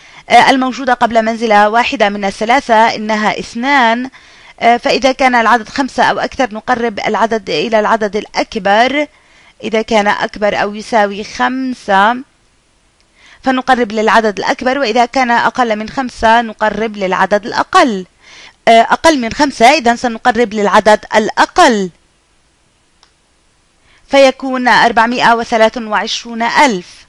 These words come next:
الآن لنرى ماذا يعني هذا أن نقرب لأقرب، آه، ألف. إذا أردت رسم خط الأعداد ولا يجب عليك، لقد حصلت على الإجابة، لكني فعلت هذا فقط لأوضح لكم التقريب بطريقة جيدة.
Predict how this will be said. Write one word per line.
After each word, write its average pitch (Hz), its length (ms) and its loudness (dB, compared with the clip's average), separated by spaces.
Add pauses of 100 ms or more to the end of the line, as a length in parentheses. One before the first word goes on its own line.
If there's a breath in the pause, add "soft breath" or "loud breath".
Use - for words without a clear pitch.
(960 loud breath)
الآن 294 300 4
لنرى 302 320 4
ماذا 269 220 2
يعني 247 260 0
هذا 233 260 2
أن 233 80 -4
نقرب 233 400 -4
لأقرب، 220 1080 0
آه، 202 420 2
ألف. 277 400 -2
إذا 254 460 2
أردت 226 360 0
رسم 226 360 0
خط - 200 -8
الأعداد 233 380 0
ولا 226 180 -2
يجب 226 240 -2
عليك، 226 360 0 (420 loud breath)
لقد 247 260 -2
حصلت 247 380 0
على 214 180 2
الإجابة، 214 520 0
لكني 233 400 -4
فعلت 214 360 -2
هذا 220 400 0
فقط 233 640 -4
لأوضح 220 560 -4
لكم 240 180 -10
التقريب 214 540 -10
بطريقة 220 600 -2
جيدة. 226 640 0